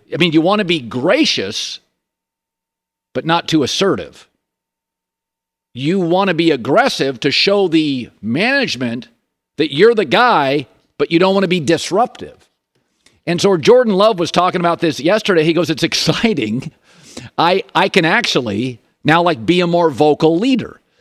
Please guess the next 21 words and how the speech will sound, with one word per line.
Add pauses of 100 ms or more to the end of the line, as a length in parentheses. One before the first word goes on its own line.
(420)
And
I,
I
always
think
this
is
just (120)
the (120)
oddest.
That's
why
what
you
want
to
do
is
draft
a
quarterback